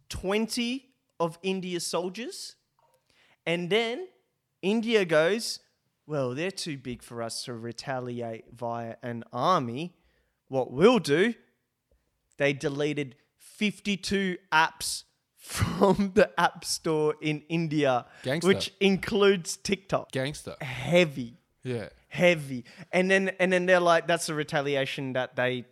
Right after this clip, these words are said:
Speaker 1: took instead of, you know, doing, going back with fire.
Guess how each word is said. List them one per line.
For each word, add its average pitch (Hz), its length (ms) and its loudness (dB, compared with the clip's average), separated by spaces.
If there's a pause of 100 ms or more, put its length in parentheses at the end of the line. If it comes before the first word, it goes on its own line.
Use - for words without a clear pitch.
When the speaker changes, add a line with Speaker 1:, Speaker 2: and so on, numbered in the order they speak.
Speaker 1:
took 139 200 -6 (360)
instead 143 380 -4
of, 131 160 -2 (120)
you 143 120 -6
know, 127 180 -2
doing, 131 800 -6 (180)
going 143 240 2
back 135 220 -4
with 127 100 -6
fire. 139 480 2